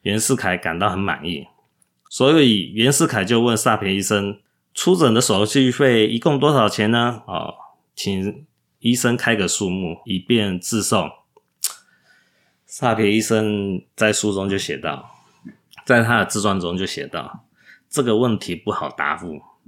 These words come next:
所以萨培医生用一个很聪明的回应，就说，袁总统高兴给多少就给多少啊，我同样乐于接受的。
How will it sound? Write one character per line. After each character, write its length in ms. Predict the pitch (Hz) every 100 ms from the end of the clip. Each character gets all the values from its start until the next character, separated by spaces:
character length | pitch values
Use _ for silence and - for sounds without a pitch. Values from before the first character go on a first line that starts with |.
| -
所 200 | - -
以 360 | 113 107 95 -
萨 220 | - 123
培 180 | 110 95
医 80 | 101
生 380 | - 104 98 104 _ _
用 240 | - 113 113
一 60 |
个 120 | 98 95
很 120 | 82
聪 220 | - 127
明 220 | 131 101
的 180 | 90 82 - _
回 220 | 87 87
应， 280 | 95 82 - _ _ _
就 120 | -
说， 460 | 95 98 92 107 -
袁 140 | - 151
总 200 | 185 175
统 440 | 143 117 107 - _ _
高 160 | 160
兴 160 | 165 175
给 140 | 123
多 180 | 107 156
少 240 | 160 110 95
就 140 | -
给 180 | - 95
多 180 | 139 156
少 160 | 127
啊， 300 | 101 101 104 - -
我 80 |
同 220 | 98 123 151
样 180 | 151
乐 140 | 143 143
于 160 | 110 107
接 180 | 113
受 240 | 113 117 101
的。 320 | 82 80 98